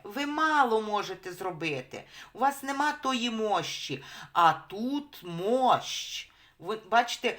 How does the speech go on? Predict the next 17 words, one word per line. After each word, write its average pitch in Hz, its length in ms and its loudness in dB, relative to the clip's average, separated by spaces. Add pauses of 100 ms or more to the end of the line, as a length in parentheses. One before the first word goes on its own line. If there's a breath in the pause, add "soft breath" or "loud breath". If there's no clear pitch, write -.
(200 loud breath)
ті 285 220 -4
говорили, 240 640 0
європейці 226 880 0
і 226 60 0
Україна, 220 640 -2
їм 214 260 -4
доносила 208 760 0
одне, 294 580 0 (340 loud breath)
вони 247 440 0
вислухали, 277 880 -2
але 240 260 8
все - 280 0
одно, 269 460 0
ка-, - 240 -6 (240)
але 233 260 6
все 254 300 -2
одно, 254 720 0